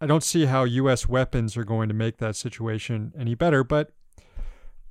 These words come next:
I think that there's a perspective bridge here that can't be, that can't be crossed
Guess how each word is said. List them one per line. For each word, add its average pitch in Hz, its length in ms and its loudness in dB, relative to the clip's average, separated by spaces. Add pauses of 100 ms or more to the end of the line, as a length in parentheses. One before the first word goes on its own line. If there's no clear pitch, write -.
(760)
I 135 60 0
think 170 160 4
that 170 140 4
there's 151 220 6
a 143 60 6
perspective 139 960 4 (120)
bridge 135 340 4
here 127 300 4
that 113 260 0 (720)
can't 135 320 0
be, 117 460 0 (1900)
that 147 140 -8
can't 156 240 2
be 123 100 0
crossed - 680 0